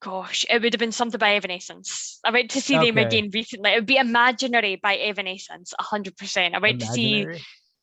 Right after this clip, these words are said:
Speaker 1: them recently, and, um, and that was, like, from their album Fallen. They're,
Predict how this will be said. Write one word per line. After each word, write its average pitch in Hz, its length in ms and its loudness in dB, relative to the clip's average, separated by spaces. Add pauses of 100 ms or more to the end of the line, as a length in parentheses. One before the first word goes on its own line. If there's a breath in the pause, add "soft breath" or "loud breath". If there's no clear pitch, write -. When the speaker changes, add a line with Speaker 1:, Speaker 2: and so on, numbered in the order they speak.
Speaker 1:
them 214 300 2
recently, 185 640 0
and, 196 420 0
um, 185 440 0 (180)
and 214 140 2
that 208 100 4
was, 220 160 -6
like, 226 160 2
from 214 160 -8
their 202 140 0
album 202 360 2
Fallen. 226 800 -2
They're, 208 220 -4